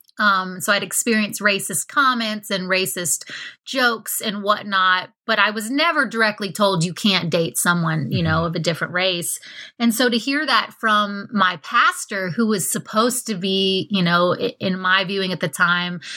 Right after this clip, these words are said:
Speaker 1: my direct authority, you know, the, the line coming <laughs> down ultimately from God through the apostles.
Speaker 2: Right, telling you the way God thinks.
Speaker 1: Yeah.
Speaker 2: Right, yeah, what God wants you to do.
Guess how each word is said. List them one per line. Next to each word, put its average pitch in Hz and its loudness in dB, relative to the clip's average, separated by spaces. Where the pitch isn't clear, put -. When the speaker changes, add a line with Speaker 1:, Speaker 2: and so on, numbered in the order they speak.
Speaker 1:
my 190 2
direct 190 -2
authority, 190 0
you 202 0
know, 175 2
the, 180 2
the 185 -2
line 185 2
coming 190 -2
<laughs> - -4
down 196 0
ultimately 240 0
from 254 0
God 240 2
through 269 -2
the 262 0
apostles. 254 0
Speaker 2:
Right, 196 0
telling 190 0
you 185 2
the 156 -2
way 170 0
God 143 -2
thinks. 208 -2
Speaker 1:
Yeah. 277 0
Speaker 2:
Right, 175 -2
yeah, 175 -2
what 147 -4
God 185 -2
wants 165 -2
you 185 2
to 175 2
do. 170 0